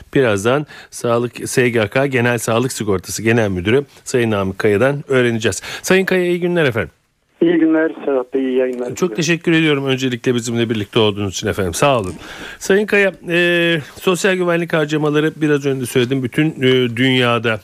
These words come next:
Speaker 1: mercek altına alınan, bütün hükümetlerin, bütün devletlerin, e, çok dikkat ettiği bir harcama kalemi. Türkiye'de bu, e, hangi aşamada?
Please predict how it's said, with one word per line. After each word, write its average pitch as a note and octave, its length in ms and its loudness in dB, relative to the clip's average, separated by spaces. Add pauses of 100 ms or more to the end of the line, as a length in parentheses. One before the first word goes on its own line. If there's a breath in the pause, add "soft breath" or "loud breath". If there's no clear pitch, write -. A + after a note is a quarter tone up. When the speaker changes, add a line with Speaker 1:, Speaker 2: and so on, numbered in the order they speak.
Speaker 1:
mercek A#2+ 420 -2
altına G#2 340 -2
alınan, G#2 300 0
bütün B2+ 200 -2
hükümetlerin, A#2 600 0
bütün C3 220 -2
devletlerin, A#2 520 2 (540 loud breath)
e, C#3+ 300 4 (300)
çok F3 260 0
dikkat D3+ 280 0
ettiği D3+ 340 2
bir D3 80 2
harcama A2 460 0
kalemi. G2+ 380 0 (200)
Türkiye'de G#3+ 400 0
bu, G3+ 320 2
e, F3+ 180 4
hangi F3 360 0
aşamada? D3 600 0